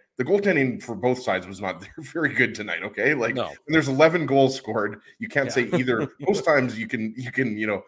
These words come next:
Speaker 1: maybe say that, uh, you know, the goaltending wasn't great, but tonight there was a few goals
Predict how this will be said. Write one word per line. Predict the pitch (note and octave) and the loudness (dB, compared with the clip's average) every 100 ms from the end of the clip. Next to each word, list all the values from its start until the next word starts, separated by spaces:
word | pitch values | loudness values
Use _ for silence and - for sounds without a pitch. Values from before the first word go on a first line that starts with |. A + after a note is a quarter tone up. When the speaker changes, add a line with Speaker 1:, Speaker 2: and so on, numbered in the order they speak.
| - _ _ - | -16 _ _ -16
Speaker 1:
maybe | A2+ A#2 A2+ | -4 -2 -2
say | G#2+ A#2 | -2 -2
that, | G2+ G2+ - - | 0 -2 -4 -6
uh, | G2 F2+ F2+ | -4 -4 -6
you | - | -10
know, | G2 F#2 | -10 -10
the | G2 | -12
goaltending | G2+ G2+ G#2+ G2 F#2 | -10 -10 -8 -8 -8
wasn't | G2 G2 - | -12 -14 -8
great, | G2+ F2+ - | -4 -4 -6
but | F2 _ | -18 _
tonight | - A#2 A#2 A2+ | -6 -2 -2 -2
there | G2+ | -8
was | F#2+ | -8
a | |
few | F#2+ - A2 | -8 -8 -4
goals | G2+ G2 | -4 -4